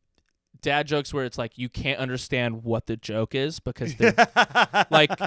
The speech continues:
Speaker 1: you know, those guys that just kind of, like,
Speaker 2: Yeah.
Speaker 1: they make, they're like, my uncle does this. He's like, he'll tell me,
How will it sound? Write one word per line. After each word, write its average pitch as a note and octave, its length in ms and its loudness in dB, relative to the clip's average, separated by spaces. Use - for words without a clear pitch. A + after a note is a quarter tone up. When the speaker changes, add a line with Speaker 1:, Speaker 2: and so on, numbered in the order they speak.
Speaker 1:
you F3 100 2
know, G#3 120 10
those G#3+ 200 8
guys G3+ 320 6
that F3 100 4
just D#3 180 -4
kind F3 180 2
of, D#3+ 60 4
like, D3 100 2
Speaker 2:
Yeah. - 40 -10
Speaker 1:
they D3+ 100 0
make, D#3 300 0
they're D#3 220 2
like, C#3 280 -2
my E3 220 4
uncle D3+ 260 0
does B2 260 -2
this. G2 220 -14
He's B2+ 140 -12
like, B2+ 180 -4
he'll D3+ 140 0
tell D#3 300 2
me, D3+ 360 -4